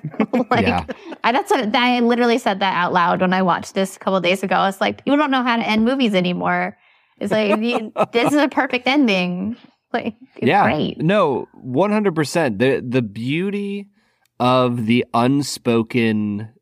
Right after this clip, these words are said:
Speaker 2: like, right off into the sunset. You don't, you don't know if they get together. You don't know if all these things happen, but the, the sentimentality of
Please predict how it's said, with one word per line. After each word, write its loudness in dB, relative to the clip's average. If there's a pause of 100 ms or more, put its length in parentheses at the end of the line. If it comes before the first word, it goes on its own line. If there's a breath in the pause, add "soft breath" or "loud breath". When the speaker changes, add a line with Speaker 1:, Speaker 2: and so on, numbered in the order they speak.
(320)
Speaker 2:
like, -2 (300)
right 0
off 2
into 0
the -4
sunset. 0 (380)
You 0
don't, 0
you 0
don't 2
know 2
if 0
they 2
get 0
together. 0
You 0
don't 0
know 2
if -2
all 0
these 2
things -2
happen, 0
but 0
the, 2
the 0
sentimentality 0
of 0